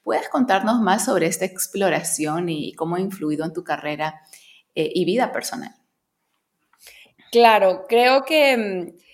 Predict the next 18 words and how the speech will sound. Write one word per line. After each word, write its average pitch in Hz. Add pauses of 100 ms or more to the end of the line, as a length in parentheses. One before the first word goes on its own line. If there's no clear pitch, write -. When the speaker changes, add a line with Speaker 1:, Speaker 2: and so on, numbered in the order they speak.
Speaker 2:
soy 285
una 320
de 269
esas 269
personas 220
que 190 (220)
sabe 226
que 208
el 190
ser 202
humano 214
está 220
en 190
constante 196
evolución 190
y 233
constante 190
cambio, 233